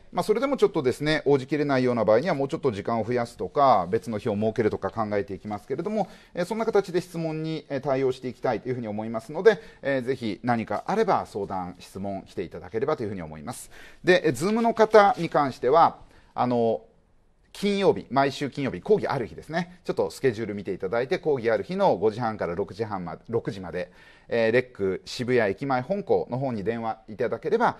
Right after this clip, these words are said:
えー、一人五分ほどこうつなげてお答えをしていきます。えー、言った形になりますので、ぜひ、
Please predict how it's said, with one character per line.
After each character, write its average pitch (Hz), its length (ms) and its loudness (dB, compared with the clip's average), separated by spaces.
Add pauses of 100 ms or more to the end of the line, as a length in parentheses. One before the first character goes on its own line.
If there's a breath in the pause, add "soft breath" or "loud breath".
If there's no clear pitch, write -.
(220 loud breath)
え 113 140 2
ー、 - 20 0
一 120 180 -2
人 104 120 -2
五 110 100 4
分 117 160 -4
ほ 98 100 -2
ど 95 220 2
こ 104 60 0
う 98 40 -2
つ - 120 -10
な 104 120 -2
げ 101 120 -2
て 101 80 0
お 95 80 2
答 98 280 0
え 95 40 4
を 95 100 4
し - 100 -10
て 90 120 -6
い 82 60 -8
き 113 100 -12
ま 120 100 -2
す。 - 160 -20 (320 soft breath)
え 101 80 -8
ー、 104 60 -6
言 104 100 -4
っ - 20 -4
た 117 140 -6
形 107 240 -4
に 117 60 -8
な 113 80 -2
り 117 80 -6
ま 120 80 -8
す - 100 -12
の 117 80 -8
で、 113 60 -8
ぜ 190 80 -2
ひ、 185 280 -2